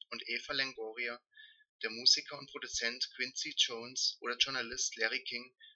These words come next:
und viele weitere loben Anthony Robbins und seine Fähigkeit, Menschen zu unterstützen, ihren eigenen Traum zu erreichen und ein schöneres und erfüllteres Leben zu führen,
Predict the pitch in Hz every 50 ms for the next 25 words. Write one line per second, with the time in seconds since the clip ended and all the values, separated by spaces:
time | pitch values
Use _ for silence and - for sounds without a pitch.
0 | _ - 117 117 117 - - 143 151 165 165 151 117 110 104 107 110 - - -
1 | - 127 120 107 113 120 120 131 131 - 107 110 104 - 113 110 104 - 107 110
2 | - - 131 131 131 - - 113 113 107 107 107 107 107 - - 107 110 110 110
3 | - - - 120 123 131 - - - - _ _ _ _ _ _ _ _ _ _
4 | _ _ _ _ _ _ _ - 107 107 110 113 - - - 131 - - 117 120
5 | 117 117 113 - - - 117 117 - - - 147 147 - - - _ _ _ _
6 | _ _ _ - 123 120 110 110 113 - 110 110 110 117 113 127 123 117 117 113
7 | 113 - - 104 104 110 113 117 - - 127 117 113 - 107 101 104 107 110 -
8 | - 135 127 - - 110 110 104 - - - 104 107 107 110 110 - 131 127 -
9 | - - 110 107 - - - 113 110 - - 120 123 117 - - - 107 107 -
10 | 113 - - - - - - - 107 107 107 113 117 113 113